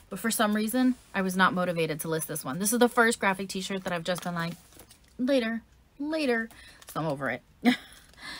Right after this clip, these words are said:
Next is a wallet. This is the, f-, I don't normally send in things like this in a partner kit, but I'm giving it a try. Uh, it is new at Tags. It is Bad-, uh, Badgley Mishka. Um,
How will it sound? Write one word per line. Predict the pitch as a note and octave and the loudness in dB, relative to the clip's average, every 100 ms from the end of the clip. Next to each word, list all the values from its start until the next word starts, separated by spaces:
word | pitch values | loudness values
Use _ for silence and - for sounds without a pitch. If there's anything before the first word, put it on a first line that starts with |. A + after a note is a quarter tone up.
| - - | -18 -2
Next | A3+ B3 C4 | 2 2 0
is | B3 | 0
a | G#3+ | 0
wallet. | E3+ D#3+ F3+ A3+ G#3 | 0 -4 -4 -6 -8
This | - | -8
is | G#3 | -6
the, | G#3 | -6
f-, | - - - - - - | -6 -18 -20 -20 -20 0
I | A3 | 4
don't | A#3+ B3+ A3+ | 6 6 4
normally | A3 A3+ A3 | 0 2 0
send | A3 G3 G3 | 0 0 0
in | G3+ | -2
things | G#3 G3 | -6 -6
like | G3+ G3 | -6 -4
this | G#3 G3+ | -6 -6
in | F#3+ | -6
a | E3+ - _ - _ _ _ _ | -6 -8 _ -20 _ _ _ _
partner | - F3 G3+ G3 | -4 -2 -2 -4
kit, | A#3 A3 - - - - _ - | -6 -6 -8 -14 -20 -20 _ -2
but | F#3 - - _ _ - | 0 0 -8 _ _ -10
I'm | G#3 | -8
giving | G#3 G#3 | -6 -6
it | G#3+ | -8
a | |
try. | - A3+ F#3+ D#3 - - - F3+ | -8 -10 -8 -10 -16 -20 -10 -2
Uh, | G3 F#3+ | 2 2
it | G#3+ | 2
is | A3 A3+ | 2 2
new | A#3 A3+ | 2 0
at | |
Tags. | - G3 F3+ F#3+ G3+ - - - - | -2 0 2 0 -4 -14 -20 -20 -6
It | F#3+ | 0
is | G3 F#3+ | 0 0
Bad-, | F3+ F#3 F#3+ - - | 0 0 -2 -10 -8
uh, | F3+ E3+ E3+ E3+ - - - - - - - - _ | -4 0 -2 -4 -14 -20 -20 -20 -20 -20 -20 -20 _
Badgley | G3 G3 G3 A3 G3+ | 0 2 0 -2 0
Mishka. | F#3+ G3 - B3 C4+ C#4 - - - - - - - | 0 -2 0 2 2 -2 -12 -20 -20 -20 -20 -14 -6
Um, | F#3+ F#3+ F#3 F#3 F#3 | -4 -2 -2 -2 -6